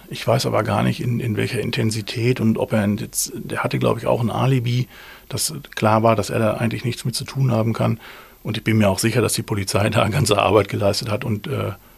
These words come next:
da wirklich jedem Hinweis, äh, nachgegangen ist und, und das alles vollständig, äh, geklärt hat, bis es wirklich schlüssig war. Und, äh,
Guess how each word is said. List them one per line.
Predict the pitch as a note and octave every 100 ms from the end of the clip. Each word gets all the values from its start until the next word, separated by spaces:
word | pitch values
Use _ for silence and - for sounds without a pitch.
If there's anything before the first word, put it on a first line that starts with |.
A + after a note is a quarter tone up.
| -
da | - G2+
wirklich | G2 - G2 - D4+ C4 - -
jedem | A#2+ A2 A#2 B2+ A#2
Hinweis, | A#2+ A#2 G#2+ G#2 G2+ -
äh, | A2+
nachgegangen | G2+ G#2 G2+ G2+ G#2 - -
ist | -
und, | - - -
und | A2+ B2+ -
das | -
alles | - A#2 G#2+
vollständig, | - G#2 G#2 A2+ G#2+ G#2+
äh, | A2+ G#2+ G2 - - -
geklärt | - A#2 G#2+ G#2+
hat, | A2
bis | A#2+
es | A2 G#2
wirklich | G2+ -
schlüssig | - A#2 A2 -
war. | A2 A2 - - - - - - -
Und, | D3+ A2 G#2
äh, | G#2